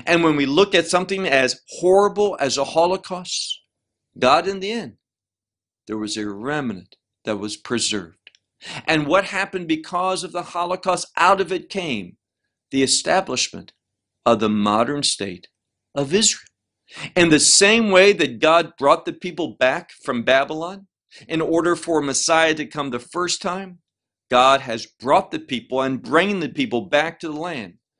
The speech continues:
for him to come a second time. This is what the scripture revealing to us.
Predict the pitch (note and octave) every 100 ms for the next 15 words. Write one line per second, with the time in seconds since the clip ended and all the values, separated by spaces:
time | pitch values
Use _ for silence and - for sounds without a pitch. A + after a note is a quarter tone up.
0 | _ _ _ B2 A#2 A#2+ B2+ D#3 D#3 B2
1 | G2+ F#2+ G#2 _ _ _ _ E3+ D#3+ -
2 | F#3+ F#3+ F3 D#3 C3+ G#2 F#2 - _ _
3 | A2+ E3+ F#3 D#3 D#3 D#3+ D#3 - E3+ D#3
4 | A2 G2 - _ _ C#3+ D#3 D3 F#3+ F#3+
5 | D#3 G#2+ F2+ D2 -